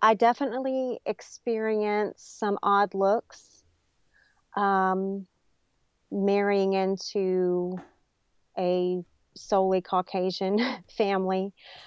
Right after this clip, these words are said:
Um, they're the same looks that I experienced from a child on because, you know,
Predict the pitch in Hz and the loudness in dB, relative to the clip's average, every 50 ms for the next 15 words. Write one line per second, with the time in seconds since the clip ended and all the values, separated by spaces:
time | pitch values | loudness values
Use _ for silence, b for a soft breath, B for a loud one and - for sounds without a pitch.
0 | B B B _ _ _ - 202 190 190 190 190 185 185 190 185 185 - _ _ | B B B _ _ _ 0 2 2 4 4 2 2 0 -2 -4 -6 -10 _ _
1 | _ _ _ _ _ _ _ 196 190 180 208 208 208 202 175 202 - - 208 202 | _ _ _ _ _ _ _ -12 0 4 6 6 6 6 4 0 0 2 2 4
2 | 196 196 190 196 185 - - 208 185 190 185 180 185 - - - - 196 185 185 | 4 4 4 2 2 2 -2 0 0 2 2 2 0 -4 -8 -6 -4 -4 -2 0
3 | 185 180 180 175 - - - - - - - - - 196 190 185 180 180 175 - | 0 0 0 0 -2 -6 -10 -12 -12 -12 -14 -8 -2 0 0 0 0 0 -2 -2
4 | 185 - - 196 180 180 175 175 175 175 175 175 170 165 - 190 180 180 180 185 | -4 -2 0 0 2 4 2 2 2 2 -2 -2 -2 -4 -4 -4 -4 -2 -4 -2
5 | - 190 175 180 180 - 196 185 180 175 175 185 | 0 0 0 0 0 0 0 2 2 2 2 0